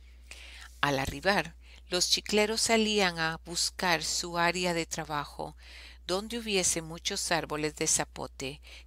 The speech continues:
calculando la cantidad de árboles que ne-, necesitarían para extraer los quintales de chicle que ellos sabían que podían sacar.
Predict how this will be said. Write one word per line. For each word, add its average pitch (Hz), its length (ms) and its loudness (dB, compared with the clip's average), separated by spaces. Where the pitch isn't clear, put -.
calculando 147 760 2
la 185 140 2
cantidad 151 600 0
de 147 160 -2
árboles 160 640 0
que 220 180 -2
ne-, 226 240 -4
necesitarían 185 1200 0
para 226 200 2
extraer 196 600 2
los 160 280 -4
quintales 185 640 0
de 180 120 0
chicle 147 600 -2
que 185 280 6
ellos 208 260 2
sabían 165 560 0
que - 160 -4
podían 165 520 -4
sacar. 147 500 -2